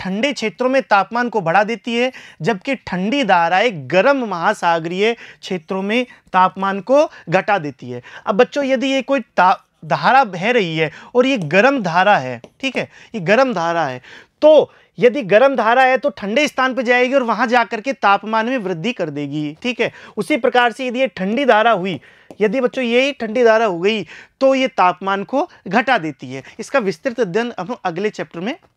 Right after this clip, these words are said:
करेंगे। गल्फ स्ट्रीम जो कि कैसी है, गर्म धारा है, ठीक है, गल्फ स्ट्रीम एक गर्म धारा है जो उत्तर अमेरिका के पूर्वी तट तथा यूरोप के पश्चिमी तट के तापमान को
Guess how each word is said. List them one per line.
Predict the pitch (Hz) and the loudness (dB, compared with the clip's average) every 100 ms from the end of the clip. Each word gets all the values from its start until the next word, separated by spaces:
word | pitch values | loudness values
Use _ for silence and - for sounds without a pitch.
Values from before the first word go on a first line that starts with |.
| _ - | _ 0
करेंगे। | 208 147 120 110 _ _ _ _ _ _ _ | 0 0 -8 -14 _ _ _ _ _ _ _
गल्फ | 156 190 294 254 - | 0 2 2 -2 -12
स्ट्रीम | 208 - 247 247 135 - _ 165 | -12 -8 -4 -2 -4 -10 _ -8
जो | 214 | -6
कि | 262 | -4
कैसी | 262 240 277 | -2 -2 -4
है, | 240 262 147 | -2 -2 -2
गर्म | 139 226 277 233 | 0 4 4 2
धारा | 156 165 165 | -2 0 0
है, | 127 113 - _ - | -2 -8 -16 _ -12
ठीक | 254 | -12
है, | 339 185 | -12 -2
गल्फ | 196 233 233 | -2 -2 -8
स्ट्रीम | - 247 | -10 -8
एक | 226 | -4
गर्म | 190 247 | -2 0
धारा | 214 196 202 | 2 2 2
है | 226 - - | 0 -6 -8
जो | 190 262 | -4 -4
उत्तर | 233 - 320 311 | -4 -2 2 4
अमेरिका | 277 247 233 240 | 2 -2 -2 -2
के | 233 269 | -2 -4
पूर्वी | - - 233 262 294 285 | -8 -6 -2 -2 -2 -2
तट | 247 226 | -2 -2
तथा | 226 208 247 | -6 -4 -4
यूरोप | 190 196 208 269 - | -2 -4 2 2 2
के | 269 247 | -4 -4
पश्चिमी | 214 - - 269 | -4 -6 -6 -4
तट | 269 220 - | -4 -6 -6
के | 233 | -8
तापमान | - 180 165 196 220 220 | 0 0 0 -2 -2 0
को | 247 349 | -2 -4